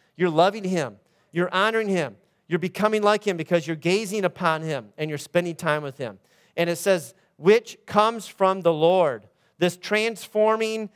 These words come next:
into the image process comes from God. Doesn't come from you working really hard. It comes from God. God transforms us from the inside out. So I want you to think about this verse this week and, uh,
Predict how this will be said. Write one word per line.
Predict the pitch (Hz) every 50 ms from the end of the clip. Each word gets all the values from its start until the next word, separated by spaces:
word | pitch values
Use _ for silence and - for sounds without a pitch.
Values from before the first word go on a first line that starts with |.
| _ _ -
into | 190 196 185 202
the | 190 190 196 202
image | 214 214 190 - -
process | - - 202 202 202 202 - - 220 208 208 202 - _ _ _ _ _
comes | - 202 214 226 220 -
from | - - - 220 214 185
God. | 156 202 202 208 190 165 131 - _ _ _ _
Doesn't | - 185 185 196 196 -
come | - 202 208 196
from | - 208 196 175
you | 170 196 208
working | 180 180 202 196 196 196 185
really | 185 196 196 190
hard. | 190 180 175 156 131 107 -
It | _ _ _ _ _ _ _ _ _ _ _ _ _ _
comes | - 208 220 220 202 -
from | - 208 208 196
God. | 208 233 254 269 254 156 104 - _ _ _ _ _ _ _ _ _ _ _ _
God | - 202 226 254 240
transforms | - - 240 233 226 175 - - 208 233 247 262 240 175 185
us | 143 117 - - -
from | - 147
the | 139 147 165
inside | 175 170 - 185 165 165 151
out. | 143 131 120 107 - _ _ _ _ _ _
So | - - 202
I | 214
want | 226 277 311 311 -
you | 262
to | 220 185
think | - - - 226 233 -
about | 240 220 208 196 190
this | 185 165 139
verse | 147 170 175 180 170 170
this | - 160 - -
week | 160 165 165 165 165 _ _ _ _ _ _ _ _ -
and, | 170 160 160 156 151 151
uh, | 135 127 117 107